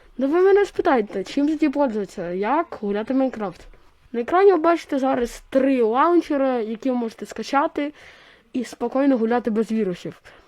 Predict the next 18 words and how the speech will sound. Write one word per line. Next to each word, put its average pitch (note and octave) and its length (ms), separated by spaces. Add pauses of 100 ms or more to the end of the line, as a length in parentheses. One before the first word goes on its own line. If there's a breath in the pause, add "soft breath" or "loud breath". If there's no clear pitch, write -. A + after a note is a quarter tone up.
(360 loud breath)
Перший — E4+ 760
це A3 280
Legacy G#3+ 480
Launcher, C4+ 500
яким G3+ 360
я F#3+ 140
сам G3 440
пользуюсь, C4+ 460
крутий G3 380
лаунчер. A3+ 600 (600 soft breath)
Другий — C#4+ 420
це G3 400 (440 soft breath)
Prism E4 400
Launcher, D#4 500
теж G#3+ 280
їм G3+ 220
пользуюсь, C#4+ 600
крутий. B3 540